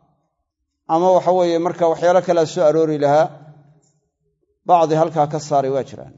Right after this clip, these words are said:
Laakiin jamaahiirta culammadu waxay qaateen xadiiskan, waxaana yidhaahdeen, wax shakhsi ku gaara ma aha, ee wuxuu noqonayaa caamun min xaysu almacnaa.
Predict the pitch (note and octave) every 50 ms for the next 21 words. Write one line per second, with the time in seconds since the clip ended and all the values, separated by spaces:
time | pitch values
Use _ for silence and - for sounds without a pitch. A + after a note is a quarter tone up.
0 | _ _ _ _ _ _ _ _ _ _ _ _ _ _ _ _ _ _ _ _
1 | _ _ _ _ - D3 C#3 - E3 D#3 C#3+ E3 D#3+ E3 E3+ G3 G3+ E3+ D#3+ D#3+
2 | C#3 D3+ D3+ D3+ D#3 D#3+ D3 D3+ D3+ D3 D3 C#3+ D3 D3 C#3+ C#3 C3+ - C#3+ C3+
3 | C3 C#3 C#3+ C3+ C#3+ - - - - C3 B2+ B2+ B2+ - - - _ _ _ _
4 | _ _ _ _ _ _ _ _ _ _ - - F#3+ - F#3 F#3 F#3 F3+ F3+ F3+
5 | F3+ F3 E3+ F3 G3 G#3 G#3+ A3 G#3 F3+ - - - - _ _ - C3+ C3+ -
6 | G3 F3 - F#3 F3 F3+ G3 G3 E3+ F#3+ F3+ F3+ F3 F3+ F3 F#3 G3 G3+ E3 G3
7 | F#3+ G3 A3+ - - - - - _ _ _ _ _ _ _ _ _ _ _ _
8 | _ _ _ _ _ _ _ _ _ _ - D3+ D3+ D#3 C#3+ E3+ F3 F3+ F3+ E3
9 | G3 G3 F#3+ F3+ F3 E3+ F3 E3+ E3 D#3 - - - - - - - - _ _
10 | _ _ _ _ _ _ _ _ _ _ _ _ - G3 G#3 G3+ F#3 F3+ F#3 F#3+
11 | F#3+ F3 E3+ D#3 - F3+ F#3 - - E3+ D#3 D3+ D#3+ D3+ C#3+ C#3+ C3 B2+